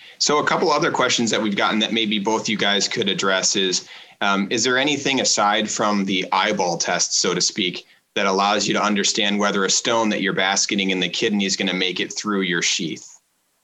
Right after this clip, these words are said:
Any, any tips and tricks you guys have as far as stone size assessment? I mean, you guys do this,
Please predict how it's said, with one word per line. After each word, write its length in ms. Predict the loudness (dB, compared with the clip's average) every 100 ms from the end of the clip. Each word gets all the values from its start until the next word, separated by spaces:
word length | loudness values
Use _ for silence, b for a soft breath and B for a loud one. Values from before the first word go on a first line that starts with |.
| _
Any, 260 | -2 -2 0
any 180 | -2 -2
tips 320 | -2 -2 0
and 100 | 0
tricks 300 | 0 0 0
you 60 | 0
guys 240 | 0 0
have 300 | 0 0 0
as 100 | 0
far 220 | 0 0 2
as 100 | 0
stone 360 | 0 0 0
size 360 | 2 2 2 0
assessment? 500 | 0 0 0 0 0
I 40 |
mean, 160 | 0 0
you 80 | 0
guys 240 | 0 0
do 180 | 0 0
this, 340 | 0 0 -4